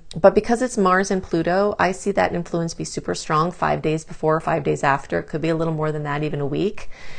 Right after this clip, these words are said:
But, um, so the whole end of June, when we've got some other really nice aspects going on, we still have this same, you know, something, this challenging aspect to look out for. You don't want to antagonize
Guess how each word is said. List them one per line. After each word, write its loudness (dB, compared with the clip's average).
But, 6
um, 2
so 4
the 2
whole 6
end 2
of -4
June, 0
when 0
we've 0
got 2
some -2
other 4
really 6
nice 2
aspects 2
going 0
on, 2
we 0
still 2
have 0
this -2
same, 2
you 4
know, 0
something, -2
this -2
challenging 4
aspect -4
to -2
look -2
out 4
for. -8
You 0
don't 4
want 2
to 2
antagonize 2